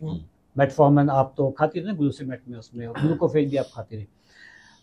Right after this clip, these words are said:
Speaker 2: अ, इससे आपकी body में एक तो बी ट्वेल्व की कमी हो जाती है।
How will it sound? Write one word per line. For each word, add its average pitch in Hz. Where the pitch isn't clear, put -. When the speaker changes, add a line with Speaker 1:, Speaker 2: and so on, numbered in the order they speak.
Speaker 2:
अ, 147
इससे 196
आपकी 175
body 156
में 165
एक 156
तो 156
बी 151
ट्वेल्व 151
की 143
कमी 147
हो 139
जाती 139
है। 139